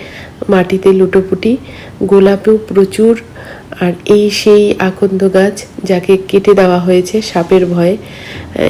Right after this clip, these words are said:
এইভাবে চলছে একটু আধটু, অনেক কিছুই আছে, মানে খুঁজে খুঁজে বের করলে অনেক কিছু। তা সব সময় ভিডিও করা হয় না, কিন্তু অনেকগুলো বছর ধরেই এই গাছের ফলন,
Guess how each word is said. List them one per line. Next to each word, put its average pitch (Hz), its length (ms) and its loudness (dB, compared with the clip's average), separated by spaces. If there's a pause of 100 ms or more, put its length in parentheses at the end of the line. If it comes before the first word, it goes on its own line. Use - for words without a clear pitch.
এইভাবে 269 560 4
চলছে 233 580 4
একটু 190 300 2
আধটু, 196 440 4
অনেক 196 280 4 (100)
কিছুই 214 380 2
আছে, 190 380 0 (540)
মানে 190 300 2
খুঁজে 208 320 2
খুঁজে 208 320 0
বের 190 220 4
করলে 202 340 2
অনেক 202 320 2
কিছু। 190 320 -4 (600)
তা 202 180 2
সব 175 300 -2
সময় 208 480 0
ভিডিও 196 400 2
করা 190 260 2
হয় 196 280 2
না, 196 200 2 (440)
কিন্তু 196 720 2
অনেকগুলো 202 520 2
বছর 185 380 2
ধরেই 196 560 2
এই 190 380 4
গাছের 180 420 0 (120)
ফলন, 180 480 0